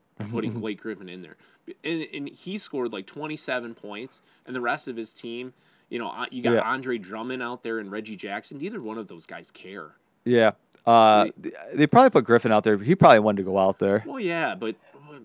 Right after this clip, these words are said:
Speaker 1: but if I'm, if I'm Dwayne Casey or if I'm Tom Gores,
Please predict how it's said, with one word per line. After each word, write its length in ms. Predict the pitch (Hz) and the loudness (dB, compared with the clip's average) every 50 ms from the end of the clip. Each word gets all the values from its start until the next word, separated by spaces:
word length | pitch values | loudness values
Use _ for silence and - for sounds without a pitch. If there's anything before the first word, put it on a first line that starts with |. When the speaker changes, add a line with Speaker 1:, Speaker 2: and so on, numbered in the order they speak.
| - _ 120 | -20 _ -18
Speaker 1:
but 160 | 127 139 139 | -14 -10 -10
if 160 | 143 - 190 | -10 -8 -6
I'm, 240 | 202 226 233 190 151 _ - | -6 -6 -6 -8 -14 _ -20
if 140 | - - 175 | -16 -12 -10
I'm 200 | 190 202 190 - _ _ _ _ _ _ | -10 -10 -12 -14 _ _ _ _ _ _
Dwayne 280 | - - 131 135 139 123 | -16 -14 -12 -12 -12 -14
Casey 460 | - 117 107 120 120 - - 98 95 | -14 -12 -12 -12 -12 -14 -16 -14 -14
or 200 | 87 82 82 - _ | -14 -14 -16 -18 _
if 120 | _ - | _ -10
I'm 160 | 120 135 139 | -10 -10 -10
Tom 300 | - - - 127 127 113 | -12 -14 -14 -12 -12 -14
Gores, 460 | 87 - 104 117 117 85 73 - - | -14 -12 -12 -10 -10 -12 -12 -16 -20